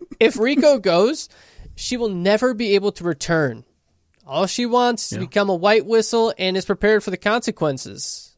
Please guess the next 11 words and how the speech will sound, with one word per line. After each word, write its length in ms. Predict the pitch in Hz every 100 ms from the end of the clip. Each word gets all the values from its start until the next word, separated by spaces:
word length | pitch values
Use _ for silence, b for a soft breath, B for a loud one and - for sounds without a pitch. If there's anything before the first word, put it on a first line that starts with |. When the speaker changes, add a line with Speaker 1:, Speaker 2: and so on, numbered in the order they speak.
| _
Speaker 2:
Nat 260 | - 160 208
is 120 | 208
just 240 | - 196 208
upset 460 | 180 - 185 180
that 240 | 175 151 - _
he 180 | - 160
would 140 | 151
lose 220 | 160 165
a 40 | 165
friend. 460 | 175 180 160 139 _ _ _ _ _ _ _ _ _ _ _ _
Speaker 1:
Yeah. 160 | 117